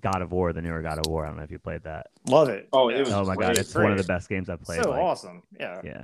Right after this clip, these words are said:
Speaker 1: it's so
Speaker 2: Come
Speaker 1: fucking
Speaker 2: on.
Speaker 1: good.
Speaker 3: Like, that fight when, like, the stranger shows up and, like, you
Speaker 2: Yeah.
Speaker 3: realize he's, like, super strong. You're like, "Oh shit." Like,
Speaker 2: Yeah.
Speaker 3: throws you over the house. <laughs> Like, that
Speaker 1: Yeah.
Speaker 3: was crazy.
Speaker 1: I
Speaker 2: Yeah.
Speaker 1: just, I can't believe, like, so that game is very good. It's so good that I couldn't believe it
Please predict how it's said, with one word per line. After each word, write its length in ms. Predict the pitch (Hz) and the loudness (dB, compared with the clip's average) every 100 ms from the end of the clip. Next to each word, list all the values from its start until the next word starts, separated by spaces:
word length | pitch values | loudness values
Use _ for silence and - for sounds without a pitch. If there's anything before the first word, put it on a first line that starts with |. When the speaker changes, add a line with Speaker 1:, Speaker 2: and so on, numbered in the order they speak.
| - | -18
Speaker 1:
it's 140 | - | -18
so 100 | - - - | -18 -14 -6
Speaker 2:
Come 120 | 160 | 0
Speaker 1:
fucking 120 | 151 | 0
Speaker 2:
on. 80 | - | 0
Speaker 1:
good. 60 | - | 4
Speaker 3:
Like, 220 | 156 143 | 4 6
that 200 | 165 156 | 4 2
fight 300 | - 143 143 | 2 0 0
when, 120 | 127 | 0
like, 180 | 113 - | -2 -4
the 60 | - | -10
stranger 480 | - 117 123 107 | -2 0 0 -2
shows 360 | 92 101 85 85 87 | -2 -2 -2 -4 -6
up 300 | 85 82 - | -4 -6 -6
and, 200 | 92 92 | -6 -2
like, 240 | 95 90 110 | -2 -4 -2
you 80 | |
Speaker 2:
Yeah. 60 | 113 | 0
Speaker 3:
realize 360 | 120 113 107 98 | 2 2 0 -2
he's, 320 | 110 113 - 127 | -4 -6 -4 2
like, 260 | 127 117 | 4 2
super 380 | - - 160 156 | -2 0 0 0
strong. 460 | - - 139 139 147 | -6 2 4 6 4
You're 80 | 127 | 0
like, 140 | 95 - | -4 -2
"Oh 220 | 135 143 | -2 -2
shit." 580 | - - 135 147 123 - _ _ _ - | -6 -10 -2 0 0 -4 _ _ _ 0
Like, 180 | 147 | 0
Speaker 2:
Yeah. 120 | 82 90 | 0 -2
Speaker 3:
throws 380 | 113 127 147 147 | 2 4 2 0
you 140 | 123 | 0
over 140 | 123 | 0
the 120 | 104 90 | -2 -2
house. 580 | 104 117 135 - - - | 0 -2 -4 -10 -20 -10
<laughs> 40 | |
Like, 160 | 175 - | -8 -6
that 180 | 120 151 | -2 0
Speaker 1:
Yeah. 80 | 156 | 0
Speaker 3:
was 200 | 147 - | -4 -10
crazy. 680 | 104 107 127 131 82 78 - - _ - - _ | -10 -4 -4 -4 -6 -12 -16 -20 _ -20 -20 _
Speaker 1:
I 80 | 117 | 0
Speaker 2:
Yeah. 60 | 123 | 0
Speaker 1:
just, 360 | 135 135 - - - | -2 -6 -14 -18 -6
I 120 | 113 | -4
can't 300 | - 156 151 | -2 -4 -2
believe, 240 | 131 131 120 | -2 -2 -2
like, 140 | 104 | -2
so 100 | 110 | 0
that 160 | 107 123 | 0 0
game 180 | 131 | 0
is 120 | 120 98 | 0 2
very 260 | 98 95 | 2 2
good. 200 | 90 82 | 0 -2
It's 160 | 95 - | -4 -2
so 240 | 123 117 | 4 4
good 180 | 104 92 | 4 0
that 100 | 82 | -2
I 80 | 80 | -8
couldn't 320 | - - 92 | -10 -12 -12
believe 320 | 82 85 85 | -14 -10 -6
it 160 | 90 | -6